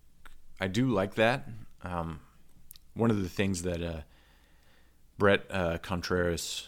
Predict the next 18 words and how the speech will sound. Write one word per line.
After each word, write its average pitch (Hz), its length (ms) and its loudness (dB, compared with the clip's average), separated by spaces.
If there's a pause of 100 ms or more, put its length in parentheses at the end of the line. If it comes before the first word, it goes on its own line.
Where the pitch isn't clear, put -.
(260)
mentioned 85 420 -2
in, 80 260 -6 (160)
I, 117 80 2
I 123 40 2
don't 156 200 -2
know 117 60 2
if 101 100 -2
it 98 40 0
was 92 120 0
the 90 60 -8
podcast 92 480 -2
or 82 40 -6
the 80 80 -10
book, 78 300 -4
but 78 120 -8
he 85 100 -6
was 87 200 -6
like, 82 320 -6